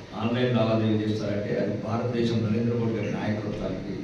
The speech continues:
ఇది ఒక ఉదాహరణ. మరి ప్రపంచంలో వస్తున్న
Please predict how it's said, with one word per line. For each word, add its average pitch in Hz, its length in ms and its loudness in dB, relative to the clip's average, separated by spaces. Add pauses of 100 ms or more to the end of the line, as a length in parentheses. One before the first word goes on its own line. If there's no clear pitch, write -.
(320)
ఇది 190 120 -6
ఒక - 200 -4
ఉదాహరణ. - 380 -4 (3500)
మరి 123 180 -2 (760)
ప్రపంచంలో 156 540 4
వస్తున్న 139 240 2